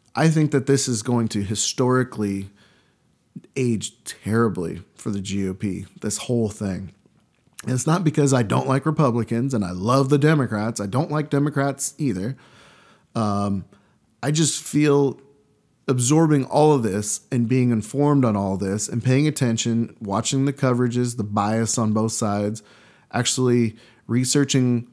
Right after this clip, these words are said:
the facts of, of the witnesses and, and what they're alleging and all these in the defense of it.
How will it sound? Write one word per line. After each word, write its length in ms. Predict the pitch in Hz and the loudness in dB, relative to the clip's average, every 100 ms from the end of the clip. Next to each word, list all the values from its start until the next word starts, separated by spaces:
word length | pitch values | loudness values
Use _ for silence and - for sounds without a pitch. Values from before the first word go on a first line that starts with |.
| - | -6
the 100 | 110 | -2
facts 560 | 139 139 113 - - - _ | 2 2 0 -2 -6 -6 _
of, 380 | 110 104 101 - _ - | -2 -2 -4 -10 _ -4
of 220 | 113 101 | -2 0
the 80 | 110 | 0
witnesses 720 | 107 120 104 104 104 104 117 - | 0 0 -4 -4 -2 -2 -4 -4
and, 320 | 113 104 101 - | -4 -4 -4 -4
and 240 | 107 104 | -4 -2
what 240 | 104 110 - | -2 -2 -2
they're 160 | 107 | -2
alleging 520 | 101 104 101 110 110 | -2 -2 -2 -2 0
and 80 | 117 | 0
all 120 | 101 | -2
these 220 | 101 101 98 | -2 -4 -6
in 240 | 123 107 | -4 -2
the 80 | 104 | -2
defense 480 | 98 - 110 98 110 | -6 -6 -4 -2 -4
of 140 | 95 | -2
it. 200 | 110 113 | -4 -6